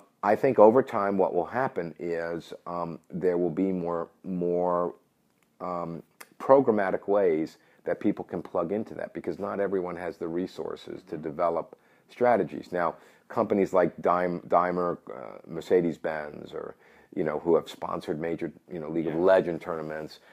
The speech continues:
Speaker 1: you know, these are major sponsorships, and there's only so many of those to go around. I think there's a ton of activity.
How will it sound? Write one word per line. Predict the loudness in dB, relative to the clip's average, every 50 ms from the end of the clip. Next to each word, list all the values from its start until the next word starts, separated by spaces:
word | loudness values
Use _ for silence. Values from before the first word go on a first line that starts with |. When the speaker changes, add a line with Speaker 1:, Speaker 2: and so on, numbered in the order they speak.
| -20 _ _ -10 -4
Speaker 1:
you | -2
know, | 0 2
these | 4 6 6 6 4
are | 4 2
major | 2 4 4 6 6 4 4 2 2 0 0
sponsorships, | -2 -4 -2 0 0 0 0 -2 -6 -6 -6 -4 -6 -6 -6 -8 -12 -18 -20 -18 -16
and | -14 -12 -6
there's | -2 0 0 0 0
only | -2 -2 -4 -4
so | -6 -6 -6 -4 -4
many | -4 -4 -2 -2 -2
of | -4 -2 2
those | 4 6 6 6 4 2 -2
to | -6 -6
go | -4 -4 -4
around. | -4 -4 -6 -6 -6 -6 -8 -10 -12 -16 -20 -20 -20 -20 -20 _ -14 -2 2
I | 6 6 6
think | 6 4 0 -2 0
there's | 2 2 2 2 0
a | -4
ton | -8 -10 -8 -6 -4 -4 -2
of | -2 0 0
activity. | -2 -2 -4 -4 -4 -4 -2 0 0 0 -2 -2